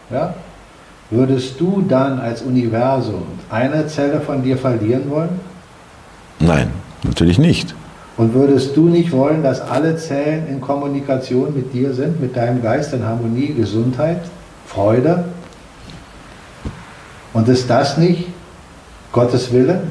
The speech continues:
Speaker 1: wenn man sagt,
Speaker 2: Mhm.
Speaker 1: du bist erschaffen nach seinem Ebenbild?
Speaker 2: So ist es die Interpretation, die kann man, äh, die kann ich nehmen, ja.
Speaker 1: Ja, dann ist dein Körper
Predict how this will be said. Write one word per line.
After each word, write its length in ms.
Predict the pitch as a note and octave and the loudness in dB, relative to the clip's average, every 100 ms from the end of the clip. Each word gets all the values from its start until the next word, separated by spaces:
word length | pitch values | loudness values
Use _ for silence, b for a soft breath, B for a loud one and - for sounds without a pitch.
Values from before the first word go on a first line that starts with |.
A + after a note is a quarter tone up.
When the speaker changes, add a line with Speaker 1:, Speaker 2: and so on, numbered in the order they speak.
| - - - - - - - - - - - - | -10 -16 -20 -20 -20 -20 -20 -20 -20 -20 -20 -2
Speaker 1:
wenn 220 | A2+ A#2+ | 0 2
man 200 | A#2+ A#2 A2+ | 2 2 4
sagt, 200 | A2+ B2 | 4 6
Speaker 2:
Mhm. 400 | B2 A#2 A2+ B2 | 6 8 6 6
Speaker 1:
du 80 | |
bist 120 | E3+ G3 | 6 4
erschaffen 500 | - B2 - D#3 C3 | 2 -2 -2 -4 -4
nach 180 | A2+ G#2+ | -6 -6
seinem 640 | G#2 G2+ B2+ D3+ C#3+ C#3 A#2 | -6 -4 -4 -4 -8 -8 0
Ebenbild? 580 | A#2+ B2+ C#3+ F3 F#3+ - - B B B B B B B - | 0 0 -2 -4 -4 -10 -16 B B B B B B B -2
Speaker 2:
So 240 | - D3 | 2 4
ist 220 | F#3 D3 D#3 | 6 4 4
es 160 | B2+ | 2
die 120 | C3 | 4
Interpretation, 840 | B2 B2 B2 A#2+ A#2+ A2+ - A#2 A#2+ | 4 4 4 4 4 4 4 6 4
die 80 | A#2+ | 4
kann 140 | A#2+ | 4
man, 260 | A2+ A2 G2+ G#2 | 4 4 2 0
äh, 520 | - G#2+ G2+ G2+ F#2 G2+ | 2 4 6 4 0 -4
die 60 | - | -2
kann 140 | D3+ | 0
ich 120 | E3+ | 2
nehmen, 320 | A#2 E2+ C#2 C#2 | 2 0 -2 -4
ja. 320 | C#2+ D#2+ G#2+ - - _ | -4 -6 -8 -14 -20 _
Speaker 1:
Ja, 240 | A#2+ A2 - - - - _ - - - - - - - - | -4 -4 -6 -12 -20 -20 _ -20 -20 -20 -20 -20 -20 -20 -6
dann 200 | A#2+ C#3 | -4 -2
ist 220 | D3+ - | -2 -2
dein 280 | C#3+ B2+ B2 | -2 -2 -2
Körper 640 | - G3 G#3+ - G2+ F#2+ | -2 0 0 0 -4 -6